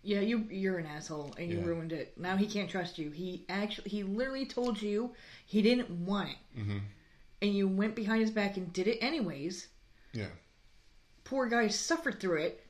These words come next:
Speaker 1: Miserable.
Speaker 2: Mm-hmm.
Speaker 1: No, man, you're an asshole. You're lucky if, if he's still your boyfriend. 'Cause, like, I, I wouldn't trust you again.
Speaker 2: Yeah,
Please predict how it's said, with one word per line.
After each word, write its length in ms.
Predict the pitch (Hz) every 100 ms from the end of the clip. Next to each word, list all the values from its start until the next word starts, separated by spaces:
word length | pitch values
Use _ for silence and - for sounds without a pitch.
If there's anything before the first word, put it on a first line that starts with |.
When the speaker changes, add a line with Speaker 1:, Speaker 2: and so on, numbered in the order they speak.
| -
Speaker 1:
Miserable. 760 | 165 196 233 214 170 156 156 - - 131
Speaker 2:
Mm-hmm. 300 | 107 104 127 - - - - - -
Speaker 1:
No, 480 | 214 220 208 175 147 - - -
man, 380 | 185 175 160
you're 180 | 180 214
an 60 | 214
asshole. 400 | 185 175 190 190
You're 180 | 190 202
lucky 560 | 196 196 208 190 160 170
if, 140 | 165 -
if 180 | 180 170
he's 160 | 160
still 140 | - 165
your 120 | 156
boyfriend. 440 | 156 147 143 127 117 -
'Cause, 280 | 196 180 -
like, 160 | 180 165
I, 180 | 175 180 170
I 80 | 185
wouldn't 220 | 254 269
trust 320 | - 359 -
you 80 | 381
again. 340 | 208 185 - - - -
Speaker 2:
Yeah, 200 | 135 117